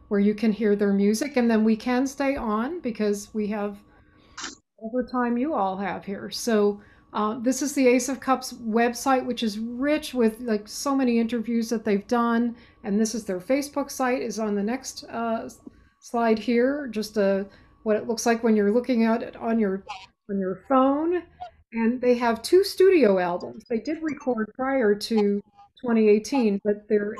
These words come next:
Ace of Cups self-titled album, a double uh, album with incredible music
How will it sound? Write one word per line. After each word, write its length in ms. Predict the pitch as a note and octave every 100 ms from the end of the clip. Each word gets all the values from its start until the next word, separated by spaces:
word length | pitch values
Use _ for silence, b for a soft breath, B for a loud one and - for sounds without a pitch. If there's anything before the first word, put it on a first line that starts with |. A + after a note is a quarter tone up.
| -
Ace 140 | A#3 -
of 60 | -
Cups 280 | A#3+ A3+
self-titled 680 | - B3 B3+ - B3 A#3 B3
album, 360 | A3 A3 A#3 A#3+
a 120 | G#3+
double 760 | G3 A3+ A3 - - A#3 B3 B3 b b b -
uh, 340 | A3 G#3+ - - -
album 420 | A#3 A3+ A3 A#3
with 240 | A3 G#3 -
incredible 1040 | A3+ G3+ A#3+ A3+ G#3 G#3+ G3+ G3+ G3+ A3
music 440 | A3+ G#3+ G#3 G#3+